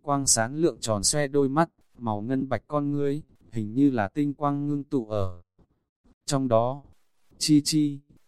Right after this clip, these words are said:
nó nhìn thấy Thiểu Âm thời điểm, kinh hỉ mà kêu ra tiếng tới. Xinh đẹp cực kỳ đôi mắt bên trong, đựng đầy thân mật chi sắc, nó nghe thấy được Thiều Âm hương vị,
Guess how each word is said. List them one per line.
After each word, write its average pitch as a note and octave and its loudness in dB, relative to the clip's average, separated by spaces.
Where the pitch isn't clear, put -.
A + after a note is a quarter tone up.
nó A#2+ 0
nhìn C3 4
thấy A#2+ 4
Thiểu A#2+ 2
Âm C3 0
thời G#2+ 2
điểm, G#2 4
kinh D3+ 2
hỉ B2+ 2
mà G2 0
kêu C#3+ 4
ra C3+ 4
tiếng A2+ 0
tới. A#2+ 2
Xinh D3 2
đẹp A2+ 0
cực - -10
kỳ G#2 0
đôi C#3 4
mắt E3+ 2
bên C#3+ 2
trong, C3+ 2
đựng A2 -2
đầy G2 4
thân C#3 2
mật A#2+ 0
chi D3+ 6
sắc, F3+ 6
nó A#2+ 0
nghe D3 2
thấy B2 2
được C#3+ 0
Thiều G#2+ 2
Âm C3 2
hương C#3 2
vị, A#2+ 2